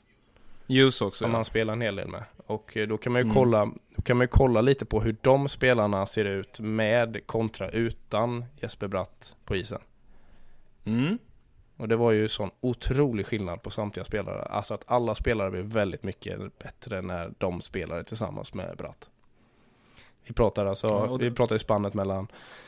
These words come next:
Speaker 2: eh, elva och sex procentenheter i relativ X G.
Speaker 1: Mm, det är ju, eh,
Speaker 2: Enorm,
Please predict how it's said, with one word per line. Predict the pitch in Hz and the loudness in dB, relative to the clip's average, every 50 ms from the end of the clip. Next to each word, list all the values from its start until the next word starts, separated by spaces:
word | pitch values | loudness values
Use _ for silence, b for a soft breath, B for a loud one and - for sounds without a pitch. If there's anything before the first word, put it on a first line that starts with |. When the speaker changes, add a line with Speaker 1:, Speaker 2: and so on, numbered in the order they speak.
| B B B B B | B B B B B
Speaker 2:
eh, | - - - 71 67 65 - - | -6 -6 -4 -4 -6 -6 -2 0
elva | - 131 123 117 110 104 98 107 104 | 2 4 4 4 2 2 2 2 4
och | 104 104 104 104 107 | 4 4 2 0 0
sex | - - 120 104 - - - | -2 -2 -2 -2 -4 -6 -8
procentenheter | - - - 110 98 95 - 90 92 92 85 - - 101 98 | -6 -2 0 0 0 0 -2 -2 -4 -4 -4 -4 -4 -2 -2
i | 95 90 87 85 87 90 98 104 | -2 -2 -2 -4 -4 -4 -4 -4
relativ | 110 110 95 95 - - 90 95 | -4 -6 -6 -6 -6 -8 -8 -8
X | 85 - - | -10 -10 -12
G. | - - - b b b b b b b b b b b b b b b b - - | -14 -14 -16 b b b b b b b b b b b b b b b b -20 -14
Speaker 1:
Mm, | - 110 113 117 127 123 131 | -12 -10 -10 -10 -10 -12 -14
det | 147 120 117 131 | -10 -4 -2 0
är | 123 | 0
ju, | 104 | -2
eh, | 95 92 95 90 - _ _ _ _ _ _ _ _ - 69 71 73 67 - - 131 | -2 -6 -12 -20 -20 _ _ _ _ _ _ _ _ -18 -16 -14 -14 -2 4 8 8
Speaker 2:
Enorm, | 131 117 95 | 10 10 8